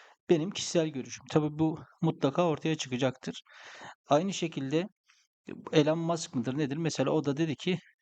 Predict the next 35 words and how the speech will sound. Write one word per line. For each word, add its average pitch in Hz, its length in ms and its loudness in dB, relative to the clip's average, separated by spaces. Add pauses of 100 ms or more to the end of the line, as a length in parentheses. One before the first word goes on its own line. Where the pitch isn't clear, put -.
(180)
e, 123 240 -4
belli 139 220 2
grupların 147 520 -2
artık, 135 400 -2
e, 143 220 -2 (140)
mesela 120 420 2
Filistin 127 640 0 (540)
gruplara 127 440 0
destek 131 360 -2
olanların, 120 440 0 (360)
e, 131 180 -6
tamamen 135 420 2
artık 127 380 -6 (540)
gönderilmesi 127 680 0
gerek. 143 260 0 (340)
Bu 127 180 -4
kişilerin, 139 480 2 (140)
hatta 135 480 0
bu 151 80 -8
terör 143 220 2
gruplarının 139 560 -4
yok 160 260 2
edilmesi 123 480 -4 (580)
gerek 143 320 2
olduğunu 123 340 -4
savundu. 123 540 -2
Bunu 165 220 2
sö-, 151 300 -8
söylemesinin 165 640 -2
sebeplerinden 139 720 -2
bir 131 80 -2
tanesi 190 360 -2
de 123 100 -2
bu 127 120 2
olabilir. 113 380 -4